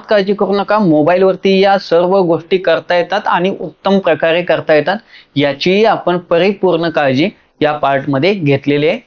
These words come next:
या कोर्सच्या माध्यमातून घेतलेली आहे. ही गोष्ट तुम्ही लक्षात घेणं गरजेचे आहे.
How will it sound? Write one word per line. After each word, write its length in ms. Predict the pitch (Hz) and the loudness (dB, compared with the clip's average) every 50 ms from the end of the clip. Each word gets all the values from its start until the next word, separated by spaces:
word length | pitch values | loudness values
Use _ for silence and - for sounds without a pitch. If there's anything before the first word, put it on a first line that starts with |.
| _ _ - | _ _ -4
या 180 | 143 147 147 151 | -2 0 0 -2
कोर्सच्या 460 | 147 - - 143 139 139 - - 156 | -2 -2 0 0 0 0 -2 -2 -2
माध्यमातून 640 | 147 143 131 131 127 151 135 131 127 - 170 202 233 233 | 0 -2 -2 0 0 -2 -2 -2 -2 -2 -2 -2 -2 -2
घेतलेली 480 | 165 147 143 143 143 - 147 143 139 147 | -2 0 0 0 0 0 0 2 2 2
आहे. 100 | 165 208 | 2 0
ही 160 | 202 - 156 147 | 0 0 0 2
गोष्ट 320 | 139 139 139 131 - - | 2 2 2 0 -2 -4
तुम्ही 320 | 135 - 139 135 170 240 247 - - - _ _ - | -4 -4 -4 -4 -2 -4 -4 -6 -12 -20 _ _ -4
लक्षात 340 | 139 131 131 - - 151 143 | -2 -2 -2 -2 -2 -2 0
घेणं 320 | 131 127 123 131 170 208 208 | 0 0 0 0 -2 -2 0
गरजेचे 460 | 208 190 190 156 143 131 113 - - | 0 0 0 0 -2 -2 -2 -4 -8
आहे. 80 | - _ | -16 _